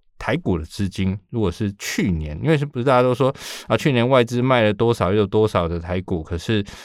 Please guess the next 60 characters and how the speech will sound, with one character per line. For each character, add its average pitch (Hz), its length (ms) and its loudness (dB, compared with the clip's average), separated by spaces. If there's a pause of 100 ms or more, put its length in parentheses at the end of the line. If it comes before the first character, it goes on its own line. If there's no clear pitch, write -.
台 104 100 -2
币 117 140 0
没 104 100 4
有 104 120 4
贬， 101 220 -2
台 95 140 -6
币 107 100 -2
还 101 80 4
是 92 60 0
照 101 140 0
样 95 100 2
很 90 160 -4
强， 80 320 -10
可 - 100 -4
能 95 100 2
这 120 120 2
笔 101 140 -2
资 104 160 -2
金 110 100 2
没 104 180 2
走 - 160 -4
出 127 200 -6
去。 - 260 -2 (320)
好， - 240 -2
那 190 80 4
假 139 160 2
设 147 280 2
外 151 200 4
资 123 160 -2
是 143 140 0
用 120 120 0
这 131 140 0
笔 120 160 0
资 107 180 -4
金， 101 240 0
留 95 120 2
在 110 80 4
台 104 120 0
湾 95 140 2
的 90 60 0
资 95 120 -2
金 95 160 2
去 101 120 -2
买 90 140 0
台 82 180 -8
股 82 240 -10
的， - 120 -14 (340)
可 135 120 0
是 165 80 4
表 135 160 4
示 120 100 -2
没 113 280 2
有 143 120 2
新 107 240 2
的 92 120 4
资 85 100 -4
金 90 160 2
进 85 240 -4
来， - 280 -16
那 165 180 2